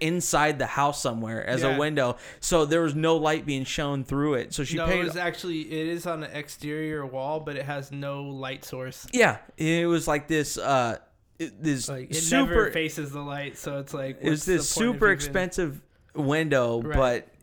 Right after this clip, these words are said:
Speaker 1: it's
Speaker 2: But,
Speaker 1: never
Speaker 2: like, fucking
Speaker 1: you,
Speaker 2: why?
Speaker 1: you can never see this beauty because it just looks like a regular window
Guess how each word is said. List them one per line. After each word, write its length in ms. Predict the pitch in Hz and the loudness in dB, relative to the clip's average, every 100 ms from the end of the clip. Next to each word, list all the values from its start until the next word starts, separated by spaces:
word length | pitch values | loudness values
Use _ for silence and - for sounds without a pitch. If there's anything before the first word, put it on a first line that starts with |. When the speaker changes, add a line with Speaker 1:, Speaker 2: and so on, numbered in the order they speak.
| - | -6
Speaker 1:
it's 200 | 135 - | -4 0
Speaker 2:
But, 100 | 180 | 2
Speaker 1:
never 100 | 156 | 4
Speaker 2:
like, 220 | 170 151 | 2 0
fucking 340 | - 165 160 139 | -2 -2 -2 -2
Speaker 1:
you, 120 | 147 | 0
Speaker 2:
why? 320 | 147 135 127 | 0 -2 -4
Speaker 1:
you 100 | 156 160 | -2 0
can 120 | 196 | 2
never 180 | 196 190 | 2 2
see 180 | 202 | 0
this 200 | 180 160 | 0 0
beauty 400 | 120 143 156 123 | 2 2 2 2
because 540 | 117 127 - 131 113 - | -2 -2 2 2 0 -4
it 160 | 139 123 | -4 -4
just 180 | 151 | -2
looks 140 | 170 - | -2 -2
like 140 | 127 | -2
a 40 | 135 | 0
regular 300 | 135 127 120 | -2 -2 -2
window 500 | 151 196 147 127 | -2 0 2 0